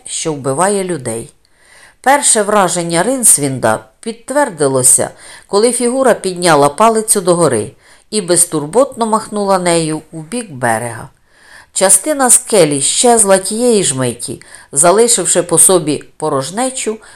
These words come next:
у невеликій хмарі пилу. «Це щоб ви не подумали, що я побоююсь нею скористатися», — сказала постать.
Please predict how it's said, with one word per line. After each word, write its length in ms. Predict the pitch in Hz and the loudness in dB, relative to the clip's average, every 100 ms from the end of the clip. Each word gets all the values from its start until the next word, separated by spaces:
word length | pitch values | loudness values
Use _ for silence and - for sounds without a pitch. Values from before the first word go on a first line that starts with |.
| - | -18
у 100 | 175 | -10
невеликій 640 | 170 139 139 202 262 - - | -4 -2 0 0 -4 -6 -8
хмарі 400 | - 139 139 127 | -4 -2 0 -4
пилу. 500 | - 117 113 107 - _ _ _ - _ | -8 -14 -12 -16 -20 _ _ _ -20 _
«Це 340 | - 196 190 - | 2 4 4 2
щоб 300 | - 190 170 | 0 0 -2
ви 100 | 185 | 0
не 120 | 180 | -2
подумали, 720 | - 202 277 240 147 139 123 - | 0 -2 -2 0 2 2 0 -2
що 200 | - 175 | -2 0
я 200 | 196 190 | 2 0
побоююсь 800 | 185 180 220 269 202 160 147 - | 2 0 2 2 2 0 0 0
нею 260 | 175 185 | 2 2
скористатися», — 1000 | 180 - 185 190 - 165 131 110 - 123 - | 2 0 0 2 0 -2 -4 -2 -2 -2 -2
сказала 560 | - - 117 180 214 | -2 0 0 0 0
постать. 640 | 208 147 120 - - - | -4 -6 -6 -6 -8 -18